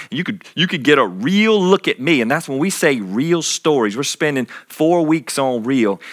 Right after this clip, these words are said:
The bottom line for us at Radius is, what's the truth about you? Like, what do you hope, truly hope in? And at the end, man, I hope that we, as we evaluate ourselves and we,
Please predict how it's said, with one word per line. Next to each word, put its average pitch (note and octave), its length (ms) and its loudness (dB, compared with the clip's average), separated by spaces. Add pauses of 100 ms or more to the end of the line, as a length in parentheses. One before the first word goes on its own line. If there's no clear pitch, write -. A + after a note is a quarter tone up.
(360)
The A2 200 0
bottom C#3+ 720 0
line B2+ 640 0 (400)
for A2 280 -2
us B2 160 -2
at E2+ 140 -4
Radius D3 580 -2 (1200)
is, - 180 -10
what's C3+ 240 -4
the D3+ 140 -6
truth - 440 -6
about F#2 400 -6
you? D2+ 100 -20 (720)
Like, G#2 340 -4 (420)
what C3+ 260 -4
do D#3+ 80 -2
you D#3 260 -4
hope, - 580 -4
truly D#3+ 500 -2
hope C#3+ 440 -6
in? D#2+ 180 -16 (640)
And A#2+ 220 -2 (520)
at B2+ 180 -6
the A#2+ 180 -8
end, C#3 380 0
man, A#2+ 160 2
I B2+ 80 0
hope D3 380 -2
that G#2+ 140 -4
we, A2+ 280 -2
as G#2 160 -2
we G2 160 -2
evaluate B2+ 640 -2
ourselves A#2+ 580 -2
and F2+ 240 -10
we, G2+ 120 -4